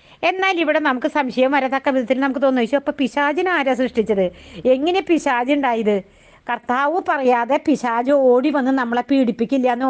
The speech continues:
ഓരോ ദിവസം നമ്മളെ വെളിപ്പെടുത്തി തന്നുകൊണ്ടിരിക്കുകയാണ്. ഏശയ്യായുടെ പുസ്തകം നാൽപത്തിയഞ്ചാം അധ്യായം ഏഴാം തിരുവാക്യം, "ഞാൻ പ്രകാശമുണ്ടാക്കി,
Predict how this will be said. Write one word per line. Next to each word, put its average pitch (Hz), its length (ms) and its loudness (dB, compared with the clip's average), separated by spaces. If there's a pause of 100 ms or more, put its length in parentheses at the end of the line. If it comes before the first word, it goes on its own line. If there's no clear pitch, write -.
ഓരോ 254 160 4
ദിവസം 262 300 -2
നമ്മളെ 233 300 0 (400)
വെളിപ്പെടുത്തി 233 560 0
തന്നുകൊണ്ടിരിക്കുകയാണ്. 220 760 0 (520)
ഏശയ്യായുടെ 302 680 0
പുസ്തകം 226 400 -2 (460)
നാൽപത്തിയഞ്ചാം 254 880 0
അധ്യായം 233 480 2 (280)
ഏഴാം 233 380 2
തിരുവാക്യം, 220 500 0 (440)
"ഞാൻ 285 180 0 (160)
പ്രകാശമുണ്ടാക്കി, 240 960 0